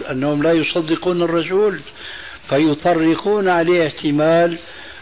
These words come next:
أنه يكون هذا رأي كرأي البشر،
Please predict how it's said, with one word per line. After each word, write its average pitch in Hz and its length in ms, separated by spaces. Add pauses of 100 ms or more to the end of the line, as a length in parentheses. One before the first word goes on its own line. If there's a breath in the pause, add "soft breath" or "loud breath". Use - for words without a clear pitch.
(160 loud breath)
أنه 151 200
يكون 165 280
هذا 170 360
رأي 170 480
كرأي 160 400
البشر، 151 500